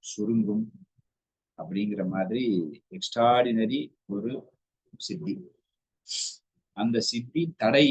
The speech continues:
என்று சொல்லப்படுகிறது. ஏன்னா பொதுவாவே வந்து பணம், அதிகாரமே தடைன்னு சொல்லிட்டு தான் பட்டினத்தாரு அவங்க எல்லாம் வந்து திறந்துடுறாங்க.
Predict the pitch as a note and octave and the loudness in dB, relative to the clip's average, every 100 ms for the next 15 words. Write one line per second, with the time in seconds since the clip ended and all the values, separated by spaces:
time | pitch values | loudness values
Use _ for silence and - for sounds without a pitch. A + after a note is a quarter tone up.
0 | G#2+ G#2+ A#2 C3 G#2 G#2+ - F2+ F2+ F2 | 4 0 -2 -2 -2 -2 -2 -4 -4 -6
1 | F#2 E2+ F#2 F#2+ F2+ E2 F2 G2 - _ | -4 -4 0 0 0 -4 -8 -10 -12 _
2 | _ _ _ _ _ _ _ _ _ - | _ _ _ _ _ _ _ _ _ -20
3 | - G2+ B2+ C#3 C#3+ D3 C#3+ C3 C3 C#3 | -8 -2 4 8 8 6 6 4 4 4
4 | C#3+ C#3+ C3+ - G#2+ G#2+ A#2+ C3 B2+ A2 | 4 2 0 -6 -4 -2 -2 -2 -2 0
5 | A#2 A#2+ A#2+ A2+ A#2 - G2+ A2 A2 G2+ | 2 2 2 0 -2 -2 -2 -2 -4 -4
6 | G#2+ G2 G2+ A2+ A2 F#2 - A2 - G#2 | -6 -6 -4 -4 0 -2 0 0 2 2
7 | G#2 G#2 G2 F#2+ F#2+ A2 F#2+ G#2 - F#2+ | 4 4 2 0 0 0 0 -2 -2 -2
8 | A2+ C3+ C3 G#2+ D#2 | 0 0 0 -2 -6